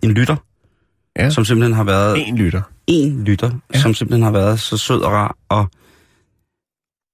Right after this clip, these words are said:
Speaker 1: og
Speaker 2: Åh.
Speaker 1: kommentere på... Åh, nu har jeg, hvor fanden har jeg nu lagt den?
Speaker 2: Ja, det er f-, det er net, det fylder for meget, øh, Nå, det, øh, men det, jeg vil anerkende, øh, Bo Lyne Sandholt for at, at lagt et billede op af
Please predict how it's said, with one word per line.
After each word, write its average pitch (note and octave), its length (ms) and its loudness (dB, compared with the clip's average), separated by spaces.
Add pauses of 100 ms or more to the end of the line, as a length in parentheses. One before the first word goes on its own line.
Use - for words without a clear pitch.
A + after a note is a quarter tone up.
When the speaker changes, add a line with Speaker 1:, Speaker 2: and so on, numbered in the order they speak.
(760)
Speaker 1:
og A#2+ 140 0
Speaker 2:
Åh. B2+ 60 2
Speaker 1:
kommentere G#2+ 440 0
på... - 120 -8
Åh, F#2+ 160 0
nu F#2+ 60 2
har G#2 100 -2
jeg, C#3 100 -6
hvor - 80 -20
fanden - 320 -2
har A2+ 80 4
jeg G#2+ 60 4
nu G#2 60 2
lagt G#2 260 -2
den? - 140 -4
Speaker 2:
Ja, E2+ 160 0
det F2+ 200 0
er E2+ 40 2
f-, - 280 -10 (100)
det A2 60 2
er G2+ 40 4
net, F#2+ 400 0
det F2+ 340 2
fylder - 500 -2
for F#2 120 -2
meget, E2 680 0
øh, - 160 -8 (460)
Nå, - 60 0 (160)
det, - 280 0
øh, - 120 0 (100)
men A2+ 100 0
det, - 120 0
jeg A#2 160 2
vil A#2 60 2
anerkende, A2 540 0
øh, F#2+ 200 2
Bo D#3 220 -2
Lyne C#3 320 2
Sandholt D#3+ 540 -2
for A#2+ 320 0
at, G#2+ 400 0
at G2+ 60 0
lagt G#2 240 -2
et G#2 120 -6
billede B2 280 0
op A2+ 220 0
af G#2 200 0